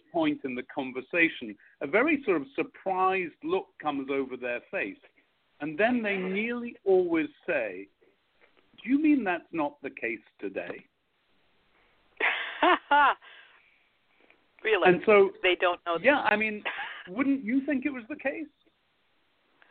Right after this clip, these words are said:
Speaker 2: Yeah, one would think, unless one has heard experiences, um, that we've been talk-, like we've been talking about. But,
Speaker 1: Absolutely.
Speaker 2: uh, yeah.
Speaker 1: And Barry, perhaps you, you, um,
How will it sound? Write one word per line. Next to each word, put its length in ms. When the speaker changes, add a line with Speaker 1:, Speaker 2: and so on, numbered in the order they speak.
Speaker 2:
Yeah, 240
one 200
would 180
think, 260
unless 220
one 280
has 240
heard 180
experiences, 720
um, 400
that 200
we've 160
been 120
talk-, 220
like 200
we've 140
been 140
talking 340
about. 300
But, 340
Speaker 1:
Absolutely. 260
Speaker 2:
uh, 160
yeah. 140
Speaker 1:
And 120
Barry, 320
perhaps 360
you, 300
you, 360
um, 420